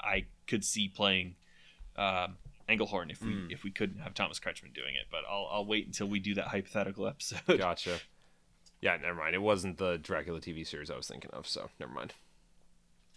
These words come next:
Speaker 1: I, I didn't know there was a Dracula T V series. The only Dracula that I can think of is that awful, I'm sorry for those who like it, it has its fans, but the Keanu Reeves, Gary Oldman,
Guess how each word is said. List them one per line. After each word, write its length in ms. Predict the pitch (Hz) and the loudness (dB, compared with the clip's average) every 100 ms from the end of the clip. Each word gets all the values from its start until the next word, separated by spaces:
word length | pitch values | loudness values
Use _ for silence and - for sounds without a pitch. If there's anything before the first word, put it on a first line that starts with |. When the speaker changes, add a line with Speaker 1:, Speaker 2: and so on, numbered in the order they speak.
| - - - - | -10 -8 -10 -12
Speaker 1:
I, 240 | - 90 85 - - | 0 2 0 0 4
I 280 | 95 95 95 | 6 4 0
didn't 220 | - 95 73 | -2 -2 0
know 160 | 92 | 0
there 100 | 85 | 0
was 220 | 82 87 | -2 -4
a 20 | - | -6
Dracula 380 | 95 95 95 | -12 -10 -8
T 140 | 95 101 | -6 -6
V 120 | 98 | -6
series. 340 | 95 101 101 - | -6 -6 -8 -4
The 100 | 123 | 2
only 560 | 127 135 147 147 143 | 2 2 0 -2 -2
Dracula 520 | 135 131 131 135 127 120 | 4 4 6 4 4 4
that 120 | 107 | 4
I 80 | 110 | 4
can 160 | 113 | 2
think 240 | 107 117 123 | -4 0 2
of 140 | 107 | 2
is 140 | 101 | 2
that 200 | - 98 - - _ | 2 0 -2 -20 _
awful, 560 | 107 113 113 104 98 98 _ _ _ _ _ - | 2 4 4 2 -2 -4 _ _ _ _ _ 0
I'm 120 | 107 | 2
sorry 400 | - 139 131 135 | 8 12 12 10
for 140 | - 110 | 8 6
those 240 | 110 107 | 4 4
who 80 | 113 | 8
like 240 | 104 104 | 10 10
it, 160 | 120 - | 8 8
it 120 | 110 | 8
has 320 | - 127 127 | 8 6 6
its 200 | 127 120 | 4 0
fans, 640 | - 113 110 110 113 107 - - - - _ _ | 6 6 8 4 2 0 0 -2 -20 -20 _ _
but 140 | - 101 | -6 4
the 200 | 104 95 | 8 6
Keanu 340 | - 113 107 101 | 6 8 8 6
Reeves, 260 | 98 98 | 4 2
Gary 240 | - 98 98 | 4 6 6
Oldman, 500 | 95 92 95 95 | 4 4 2 2